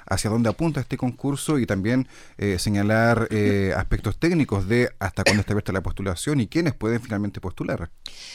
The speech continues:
Speaker 2: Sí, bueno, esto, esos tres desafíos tie-, son tres.
Speaker 1: Ujú.
Speaker 2: Uno, información para la gestión del riesgo de incendios forestales. Es muy importante que contemos con mejores herramientas para responder a todo lo que significa gestionar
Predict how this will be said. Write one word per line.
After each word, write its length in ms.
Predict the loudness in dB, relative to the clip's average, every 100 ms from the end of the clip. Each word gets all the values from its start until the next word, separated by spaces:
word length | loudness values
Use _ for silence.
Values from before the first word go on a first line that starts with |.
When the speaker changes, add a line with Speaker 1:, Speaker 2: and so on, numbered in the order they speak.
| -6
Speaker 2:
Sí, 260 | -4 -4 0
bueno, 220 | 2 2
esto, 240 | 2 0 0
esos 300 | 2 0 0
tres 180 | -4 -2
desafíos 580 | 0 -2 0 2 2
tie-, 160 | 0 -2
son 280 | 2 2 0
tres. 380 | -4 -6 -6 -8 -4
Speaker 1:
Ujú. 280 | -4 -4 -4
Speaker 2:
Uno, 280 | -2 0 0 -4 -14 -20 -20 _ -4
información 680 | 0 2 2 2 0 2
para 180 | 4 4
la 60 | 2
gestión 400 | -4 -2 0 2
del 120 | 0
riesgo 400 | 0 0 2 2
de 80 | 2
incendios 440 | 0 -2 -2 -4
forestales. 580 | -4 -6 -8 -18 -20 -14 -2
Es 100 | 2
muy 280 | 4 4 2
importante 800 | 0 0 0 0 0 0 -4 -4
que 120 | 0
contemos 440 | -2 0 -2 -2
con 160 | -2 -2
mejores 360 | -2 -2 0
herramientas 640 | 0 0 0 0 -2 -4 -2
para 280 | 0 0
responder 640 | 0 -4 -4 -2 2 2 2 -2 -18 -12 4
a 240 | 4 4 0 -2
todo 240 | 0 2
lo 80 | 2
que 100 | 0
significa 460 | -2 -2 -2 -2 -2
gestionar 640 | -2 -4 -4 0 0